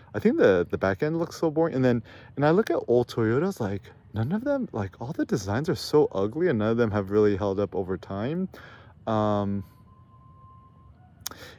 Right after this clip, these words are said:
and, uh, anyways, why did I bring up the Toyota? Oh, yeah. So anyways, um, the reason why Elon Musk and Tesla and stuff is so great is that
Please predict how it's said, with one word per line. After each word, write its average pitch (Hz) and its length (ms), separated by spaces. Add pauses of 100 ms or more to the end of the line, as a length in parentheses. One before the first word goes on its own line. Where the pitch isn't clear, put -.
(100)
and, 123 380
uh, 104 380
anyways, 110 340
why 139 120
did 147 120
I 107 40
bring 98 200
up 95 180
the 71 400
Toyota? 90 500 (3000)
Oh, 156 120
yeah. 113 160
So 127 140
anyways, 95 340
um, 87 340
the 120 80
reason 117 280
why 98 160
Elon 104 320
Musk 95 380 (160)
and 90 240
Tesla 107 320
and 101 120
stuff 90 200
is 92 120
so 107 180
great 95 260
is 92 140
that 90 400